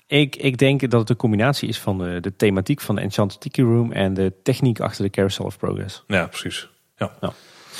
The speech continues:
Speaker 2: Ik denk als je zo'n Carousel of Progress systeem hebt, dan moet het capaciteit van vierhonderdvijftig man, die kan dan toch wel wat omhoog.
Speaker 1: Lijkt me ook leuk om die techniek te gebruiken voor een, eh, theatershow. Tweede Wereldoorlog, eh, lijkt me dan wel een goed thema.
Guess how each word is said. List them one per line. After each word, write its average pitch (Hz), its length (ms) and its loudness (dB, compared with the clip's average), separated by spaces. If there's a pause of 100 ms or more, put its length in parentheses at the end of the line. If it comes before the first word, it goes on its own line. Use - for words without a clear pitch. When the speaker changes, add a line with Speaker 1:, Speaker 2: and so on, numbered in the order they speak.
Speaker 2:
Ik 123 280 0
denk 143 180 4
als 104 100 4
je 98 60 0
zo'n 95 180 2
Carousel 104 340 2
of 92 120 -2
Progress 123 400 2
systeem - 300 -2
hebt, 87 140 -4
dan 90 140 -6
moet 87 180 -6
het - 140 -14
capaciteit 95 460 -6
van 95 140 -6
vierhonderdvijftig 98 640 -4
man, 110 220 -2
die 92 180 -8
kan 101 160 -8
dan 107 140 -4
toch 107 120 0
wel 117 260 0
wat 123 160 -4
omhoog. 127 520 -2 (400)
Speaker 1:
Lijkt 160 180 2
me 156 60 8
ook 120 60 2
leuk 131 220 8
om 110 100 4
die 101 100 4
techniek - 300 -2
te 110 100 -2
gebruiken 95 420 2
voor 90 140 -8
een, 90 80 -8
eh, - 80 -8
theatershow. 107 720 0 (960)
Tweede 104 240 2
Wereldoorlog, 123 560 4
eh, 117 100 2
lijkt 113 180 2
me 110 60 0
dan 104 80 0
wel 107 100 0
een 104 60 -2
goed 127 160 -4
thema. 95 280 -2